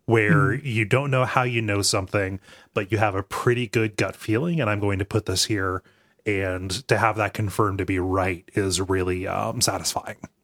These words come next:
Speaker 1: right?
Speaker 2: Yeah, <clears throat> yeah. And, and sometimes it is intuition, sometimes it is a guess, and
Speaker 1: Mm-hmm.
Speaker 2: there's a beautifulness in that you don't really know. Like,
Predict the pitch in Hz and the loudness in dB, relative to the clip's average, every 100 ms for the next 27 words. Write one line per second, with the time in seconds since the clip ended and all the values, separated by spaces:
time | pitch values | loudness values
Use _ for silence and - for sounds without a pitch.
0 | 120 101 - _ _ _ _ _ - _ | -2 -2 -4 _ _ _ _ _ -20 _
1 | - 226 143 175 117 - 143 139 - 226 | 2 2 4 2 0 -6 -10 -10 0 2
2 | 254 240 - 294 254 254 202 202 185 175 | 4 0 2 2 4 4 4 4 2 2
3 | 170 156 147 151 139 151 151 143 135 135 | 2 2 2 0 2 2 2 2 0 -2
4 | 131 120 123 117 - - 165 143 - 190 | -4 -4 -4 -4 -6 -4 4 6 4 -2
5 | - - - - 165 165 170 190 196 165 | -8 -18 -8 0 2 4 4 2 2 2
6 | 156 165 143 151 147 139 156 175 147 151 | 2 0 0 0 0 2 2 0 -2 0
7 | 151 131 127 165 165 139 135 135 | 2 0 -4 -2 0 0 -2 -4